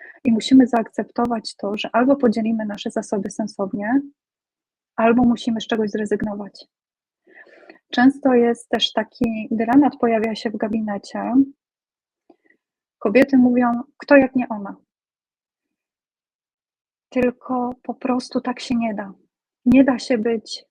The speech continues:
mamą na sto procent, nie da się w tym samym czasie osiągać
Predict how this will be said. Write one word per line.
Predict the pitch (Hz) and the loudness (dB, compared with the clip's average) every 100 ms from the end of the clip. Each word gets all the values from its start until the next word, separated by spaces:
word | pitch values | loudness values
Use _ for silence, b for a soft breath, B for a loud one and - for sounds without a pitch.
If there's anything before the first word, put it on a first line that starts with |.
| - | -10
mamą | 208 214 226 233 | -6 -4 -4 -4
na | 226 | -6
sto | 214 - | -8 -10
procent, | - 226 - 240 262 | -6 -8 -6 -4 4
nie | 277 | 4
da | 269 | 4
się | 254 | -2
w | |
tym | - 233 | -2 -2
samym | - 240 240 | 0 0 0
czasie | - 233 - | -2 -6 -6
osiągać | 220 - 240 240 226 - | -8 -4 -2 -2 -4 -10